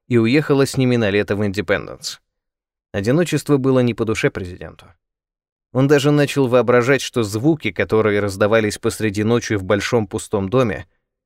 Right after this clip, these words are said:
были голосами призраков бывших президентов.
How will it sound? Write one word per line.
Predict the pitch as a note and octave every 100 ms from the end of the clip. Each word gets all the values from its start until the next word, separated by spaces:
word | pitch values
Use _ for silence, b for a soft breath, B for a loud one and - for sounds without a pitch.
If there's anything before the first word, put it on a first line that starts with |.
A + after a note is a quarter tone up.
| _
были | G2 A#2+ B2+
голосами | A2+ A2+ A2 B2 A2
призраков | G2+ B2 B2+ A#2 A2 A#2 F2+
бывших | E2+ - F2+ -
президентов. | F#2+ F2+ F2+ - - - _